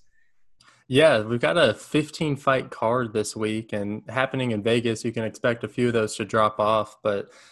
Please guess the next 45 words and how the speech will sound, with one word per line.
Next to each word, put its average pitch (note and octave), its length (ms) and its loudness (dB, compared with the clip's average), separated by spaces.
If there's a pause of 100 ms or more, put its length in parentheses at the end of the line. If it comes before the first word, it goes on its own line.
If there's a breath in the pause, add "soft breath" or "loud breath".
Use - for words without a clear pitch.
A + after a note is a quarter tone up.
(220 loud breath)
as C3+ 160 4
of B2+ 140 -2
right B2+ 180 6
now, A2+ 320 2
a - 20 -2
lot G#2+ 300 4
of G#2+ 80 -4
tape A#2+ 260 -2
study A#2+ 280 -2
we A#2 140 0
had A2+ 180 2
to A#2 80 -4
do A#2+ 380 0
and G#2 280 -2
a - 500 -16
lot B2+ 140 8
of C#3 80 4
research, C3 500 2
but A2+ 120 0
I A2+ 40 2
think C3+ 200 -2
we've D#3 100 -8
got D3+ 160 -4
some A2+ 140 -4
really A#2+ 160 2
good A2+ 160 -4
fights A#2 320 0
set G#2+ 160 2
up G#2 180 -4
for G#2 180 -4
us - 140 -10
this G#2 180 -6
week. G#2+ 360 -8 (520)
Um, A2+ 280 2
I - 20 4
know B2+ 140 4
last A#2+ 420 2
week A#2+ 300 0
our A2 100 2
challenge A2+ 480 0
kinda A2 220 0
got G#2+ 360 2
messed A#2+ 400 -2
up A#2 400 2
the, G#2 380 0